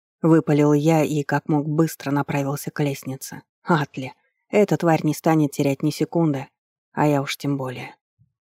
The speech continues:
Уже на лестнице бросил. «Меч! В печи», с тяжким вздохом ответил старик. Ну, естественно, где же еще держать оружие мага огня? «Кипеть тебе в вулкане», прошипел я, когда вытаскивал меч из углей.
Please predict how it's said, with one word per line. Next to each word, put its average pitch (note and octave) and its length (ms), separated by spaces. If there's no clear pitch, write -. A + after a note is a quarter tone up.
Уже F#3 240
на C#3+ 160
лестнице C#3+ 400
бросил. C#3 440
«Меч! D#3+ 420
В - 140
печи», C#3 760
с - 120
тяжким C#3+ 400
вздохом D3 440
ответил C#3 380
старик. - 640
Ну, E3 140
естественно, D#3 800
где F#3+ 240
же D#3+ 80
еще D3 220
держать D3 340
оружие D#3 400
мага C#3 360
огня? D3 380
«Кипеть D3 600
тебе C3+ 320
в D3+ 80
вулкане», C#3+ 720
прошипел C#3+ 540
я, D3 220
когда C3+ 260
вытаскивал C#3 580
меч C3+ 280
из D3 120
углей. C3 400